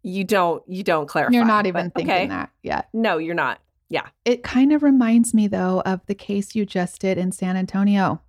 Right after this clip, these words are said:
Speaker 2: This guy.
Speaker 1: It does?
Speaker 2: Yes, because he would have these flings on this
Speaker 1: Oh,
Speaker 2: married
Speaker 1: yeah.
Speaker 2: wife, you know, the whole
Speaker 1: Yeah.
Speaker 2: time of his relationship.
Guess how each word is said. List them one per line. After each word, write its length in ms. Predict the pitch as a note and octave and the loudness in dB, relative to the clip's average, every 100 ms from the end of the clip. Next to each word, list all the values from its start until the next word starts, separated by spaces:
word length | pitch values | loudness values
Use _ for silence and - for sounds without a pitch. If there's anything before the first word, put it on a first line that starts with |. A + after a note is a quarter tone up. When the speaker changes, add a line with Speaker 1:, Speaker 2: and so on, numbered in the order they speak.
| _ G#3 | _ -4
Speaker 2:
This 180 | G#3 - | -4 -2
guy. 400 | A3+ A#3+ G3 F#3 | 0 2 2 0
Speaker 1:
It 40 | |
does? 400 | D#3+ F#3 C4 - _ | -2 -6 -8 -14 _
Speaker 2:
Yes, 320 | B3 F#4 G#4+ | 0 0 0
because 340 | - A#3+ A#3+ A#3 | -6 -2 -2 -2
he 320 | - C#4+ E4 | -6 -4 -2
would 140 | C#4+ | -2
have 260 | B3 B3 B3 | -2 -4 -2
these 220 | C4 B3 | -4 -4
flings 600 | - C#4 E4 C4 B3+ C4+ - | -4 -2 2 4 4 2 0
on 220 | A#3 A#3+ | 4 6
this 200 | A#3+ A#3+ A3 | 4 2 0
Speaker 1:
Oh, 40 | |
Speaker 2:
married 300 | A#3+ G#3 F3+ | 2 2 0
Speaker 1:
yeah. 160 | G#3+ F#3 | 0 0
Speaker 2:
wife, 380 | D#4 F#3+ F#3 - | -2 -4 -6 -6
you 120 | A#3 | -4
know, 380 | G#3+ G3+ C4+ E4 _ _ _ _ _ _ _ A#3+ | 0 0 0 -2 _ _ _ _ _ _ _ -2
the 100 | B3+ | 2
whole 220 | C#4 C#4+ | 4 2
Speaker 1:
Yeah. 140 | A4 | 0
Speaker 2:
time 240 | D4+ C#4+ C#4 | 0 0 0
of 100 | C#4 | -2
his 180 | C4+ C4 | -4 0
relationship. 880 | B3 C4 - F#4 D4+ - E3+ - | 0 0 -4 -6 -4 -2 -2 -4